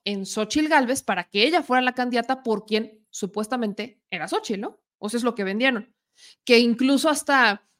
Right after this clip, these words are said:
echaron atrás esta votación del tres de septiembre, que porque Xóchitl había que-, quedado por aclamación popular y todo esto. Bueno,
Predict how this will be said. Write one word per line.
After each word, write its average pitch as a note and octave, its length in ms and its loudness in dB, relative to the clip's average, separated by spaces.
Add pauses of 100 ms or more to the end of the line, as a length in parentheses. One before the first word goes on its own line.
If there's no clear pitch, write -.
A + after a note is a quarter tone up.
echaron C4 480 0
atrás A#3+ 600 0
esta A3 300 -2
votación A3+ 640 -2
del B3 160 -4
tres A3+ 200 -2
de A#3+ 60 -4
septiembre, B3+ 680 -4
que A#3 100 -10
porque G3 320 -14
Xóchitl G#3+ 400 -8
había G3+ 320 -2
que-, - 260 -14
quedado F#3+ 360 -6
por F#3+ 160 -8
aclamación F#3+ 680 -4
popular B3 720 6
y G3+ 80 -6
todo A3 280 2
esto. D4 260 -2 (280)
Bueno, C#4+ 280 4